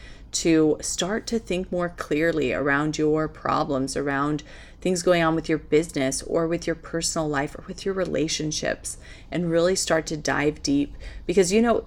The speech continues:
<laughs> this stuff touches everywhere in life. I mean, it's crazy. You cannot just say, "Hey, this is for my business," or, "Hey, this is for my relationships," um, because it does span everything.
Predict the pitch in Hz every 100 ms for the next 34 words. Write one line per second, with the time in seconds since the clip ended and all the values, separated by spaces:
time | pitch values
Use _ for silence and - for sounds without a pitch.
0 | - - 156 240 269 - 262 262 214 196
1 | 185 - 160 156 202 170 160 151 135 131
2 | 170 131 - 147 156 151 147 160 - -
3 | 175 190 165 139 156 165 214 185 156 151
4 | 151 - 160 147 156 - 143 135 175 -
5 | - - - 185 147 160 165 170 - 143
6 | 135 135 135 - 135 135 127 - 147 131
7 | 139 - - - - 175 170 - 160 151
8 | 143 143 143 143 143 139 147 - - -
9 | - - - - - - 147 143 175 165
10 | 180 196 196 - 156 156 175 - - 160
11 | 175 147 - - 170 254 - - 50 -